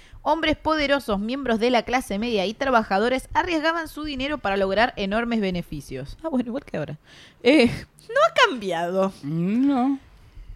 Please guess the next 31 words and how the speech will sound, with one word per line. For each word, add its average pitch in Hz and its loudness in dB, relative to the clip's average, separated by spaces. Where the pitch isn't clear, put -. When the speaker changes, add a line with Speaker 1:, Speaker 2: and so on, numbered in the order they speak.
Speaker 1:
Aquellas 330 0
reacciones, 254 -2
algunos 247 0
creaban 269 -2
empresas 247 -2
fantasmas 262 0
para 294 2
obtener 262 -2
créditos 277 -2
que - -4
después 269 0
Speaker 2:
Mm. - -12
Speaker 1:
colocaban 220 2
a 180 -2
plazo 202 -2
fijo. 202 -6
Otros 320 0
abrían 285 -2
cuentas 277 -4
en 220 -4
el 214 0
extranjero 247 -4
y 262 -6
también 214 -2
estaban 240 0
los 185 -2
que 190 -6
desaparecían 285 -2
con 208 0
dinero 190 2
ajeno. 147 -8